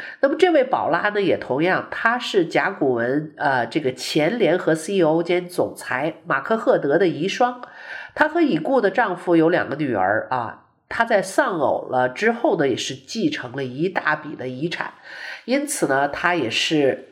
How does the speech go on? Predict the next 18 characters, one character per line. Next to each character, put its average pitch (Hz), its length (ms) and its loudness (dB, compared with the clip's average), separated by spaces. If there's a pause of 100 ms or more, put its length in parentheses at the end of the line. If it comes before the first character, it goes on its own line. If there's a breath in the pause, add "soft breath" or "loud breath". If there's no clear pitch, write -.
(140)
呃， 123 480 -2
一 160 140 2
个 175 220 4
富 262 360 2
婆 135 340 2
级， 120 240 -4
可 170 160 0
以 151 100 2
说 165 200 0
和， 151 360 2
呃， 131 160 2
比 165 160 4
尔 170 120 2
盖 165 200 0
茨 - 260 -8
他 139 180 -2
们 139 100 -4
是 131 340 -2